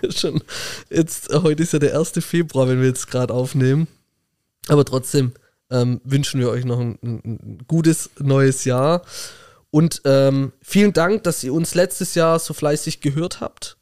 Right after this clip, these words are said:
Ähm, wir sind auch da nochmal ordentlich gewachsen. Und eins darf man auch nicht vergessen, die ganzen Projekte,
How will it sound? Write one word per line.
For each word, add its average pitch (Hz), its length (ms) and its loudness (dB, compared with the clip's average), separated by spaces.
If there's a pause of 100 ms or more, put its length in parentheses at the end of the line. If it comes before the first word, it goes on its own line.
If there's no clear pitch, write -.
Ähm, 131 340 -2
wir 151 80 -2
sind 160 160 -2
auch 165 160 0
da 160 220 0
nochmal 180 300 0
ordentlich 160 420 -2
gewachsen. 151 600 -2 (400)
Und - 140 -6
eins 165 200 -2
darf - 180 -2
man 156 100 -2
auch 175 100 2
nicht 196 160 2
vergessen, 180 580 -2 (420)
die 139 60 -4
ganzen 160 360 0
Projekte, 127 600 -2